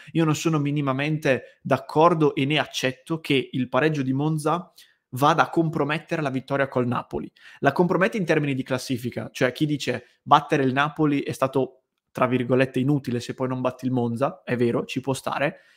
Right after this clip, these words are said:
ma la grande partita giocata dall'Inter contro il Napoli, perché è stata una grande partita,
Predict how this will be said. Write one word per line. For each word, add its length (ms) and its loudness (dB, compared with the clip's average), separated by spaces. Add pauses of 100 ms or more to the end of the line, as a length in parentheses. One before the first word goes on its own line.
(460)
ma 180 4
la 120 6
grande 420 4
partita 440 -4
giocata 360 -2
dall'Inter 460 -2
contro 300 -4
il 60 0
Napoli, 380 -2
perché 300 -2
è 40 -2
stata 380 4
una 140 0
grande 300 4
partita, 560 -4